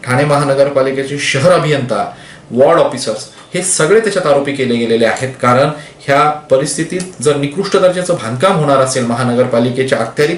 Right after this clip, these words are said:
किंवा महानगरपालिकेच्या परिसरात होण्याचं, ज्याच्या बांधकामाच्या दर्जाची खात्री करून घेण्याची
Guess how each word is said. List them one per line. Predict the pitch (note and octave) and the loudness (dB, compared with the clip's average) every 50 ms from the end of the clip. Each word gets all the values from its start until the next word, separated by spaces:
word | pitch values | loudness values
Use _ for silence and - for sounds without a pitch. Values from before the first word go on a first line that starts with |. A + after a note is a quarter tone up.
| - - | -6 -6
किंवा | F#3 F#3 G#3 A2 | -4 -4 -2 0
महानगरपालिकेच्या | - - E3+ E3+ D#3+ D#3 D#3 D#3 D3+ D3 D3 C#3+ C#3+ C#3+ C#3+ D3 C#3+ D3 E3+ F3 F3 F3 - - - - - | 0 0 0 0 0 0 0 -2 0 2 0 0 0 0 -2 -2 -2 0 2 2 0 0 -6 -16 -20 -4 0
परिसरात | - F#3 G#3+ G3 F#3 F3+ D#3+ D3+ - | 2 2 2 2 2 2 2 0 0
होण्याचं, | - B2 A#2+ A2+ A2 - A#2+ A#2+ A#2 - - - - - - - - | -2 -4 -4 -4 -4 -4 -4 -6 -6 -6 -10 -16 -18 -18 -18 -6 0
ज्याच्या | A#2+ C3 C3 C3+ - E3 E3 F3 E3+ - - - - - - - - - | 0 0 2 2 0 0 0 0 0 -2 -6 -14 -20 -20 -20 -20 -16 -12
बांधकामाच्या | A2 G#2+ A#2+ B2 B2 D3 D3 C#3+ D3+ D#3 D#3 E3+ D#3+ | -8 -6 -4 -4 -2 0 0 0 0 0 0 0 -2
दर्जाची | C3+ - B2+ B2+ G#2+ - D3+ D#3 D3+ - E3+ E3+ - | 0 0 0 0 2 0 0 -2 -2 -6 -8 -10 -10
खात्री | - - B2 B2 - - G3 G3 | -10 -10 -10 -8 -4 -2 -2 -2
करून | G3 - - - E3 D3 D3 D3+ | -2 -2 -4 -2 -2 -2 -2 -4
घेण्याची | C#3 B2+ A#2+ A#2 A#2 A#2 A#2 - | -4 -4 -4 -4 -4 -6 -8 -10